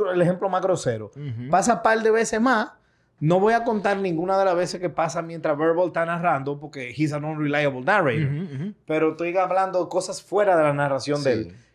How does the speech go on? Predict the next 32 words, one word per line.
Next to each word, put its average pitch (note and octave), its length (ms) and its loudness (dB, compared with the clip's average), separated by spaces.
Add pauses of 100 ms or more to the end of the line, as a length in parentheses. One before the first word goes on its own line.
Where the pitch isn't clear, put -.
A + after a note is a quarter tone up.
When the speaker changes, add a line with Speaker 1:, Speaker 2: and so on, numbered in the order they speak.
Speaker 1:
Y D3 100 2
sí, A#3 220 0
pasan F#3 300 -2
cosas F#3 240 -2
demasiado E3+ 360 0
convenientes. D3 560 -4
Too A#3+ 160 0
Speaker 2:
Sí. A3 60 -2
Speaker 1:
convenient. D3 560 -2
Speaker 2:
Ujú. C#3+ 560 -4
Speaker 1:
Eh, D#3+ 460 2
por D#3+ 120 -4
ejemplo, F3+ 520 0
como E3 440 0
el D3 200 0
pana F3+ 280 2
apaga, E3+ 560 2
di D#3 100 -2
que D3+ 120 -4
el C3+ 60 -6
fuego D3+ 240 -8
con E3 140 -8
los C#3+ 100 -4
miau. B2+ 440 -2 (160)
Speaker 2:
Sí. G2 340 -4
Speaker 1:
Que C#3+ 160 -14
no. D3+ 440 0 (260)
Porque F#3+ 240 2
Speaker 2:
Exacto. - 40 6
Speaker 1:
eventualmente F3+ 720 2
el D#3 60 -2
fuego, D#3+ 460 2